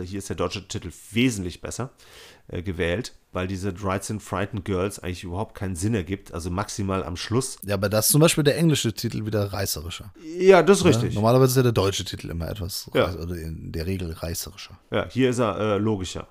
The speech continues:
Speaker 1: und sinniger. Aber er setzt halt, äh, diese dreizehn Mädchen, beziehungsweise ausgewählt, sechs Mädchen, glaub ich, davon,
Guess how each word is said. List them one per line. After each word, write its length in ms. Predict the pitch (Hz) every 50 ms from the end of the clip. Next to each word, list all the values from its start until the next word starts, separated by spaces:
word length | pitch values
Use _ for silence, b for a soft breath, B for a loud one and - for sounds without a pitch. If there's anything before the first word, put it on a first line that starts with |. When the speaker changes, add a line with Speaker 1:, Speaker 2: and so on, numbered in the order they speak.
| _ _ _
Speaker 1:
und 320 | - - 98 95 - - -
sinniger. 520 | 95 85 98 113 104 101 87 - 80 - - -
Aber 180 | - 117 127
er 140 | 131 127 123
setzt 340 | 120 139 156 151 - - -
halt, 400 | 165 147 147 160 165 151 - -
äh, 140 | 107 117 135
diese 280 | 113 139 135 139 151
dreizehn 600 | 131 139 120 120 127 139 - - 160 151 151 147 123
Mädchen, 380 | 123 135 139 - - 147 143
beziehungsweise 760 | 123 113 - - 139 131 113 127 127 117 120 123 120 107 78 -
ausgewählt, 680 | - 117 131 147 - - 143 113 131 127 131 143 127 -
sechs 560 | 123 127 123 - - - - - - - - -
Mädchen, 440 | 110 113 120 127 - - 127 127
glaub 160 | 117 120 117 123
ich, 60 | -
davon, 360 | 135 120 - - 127 127 123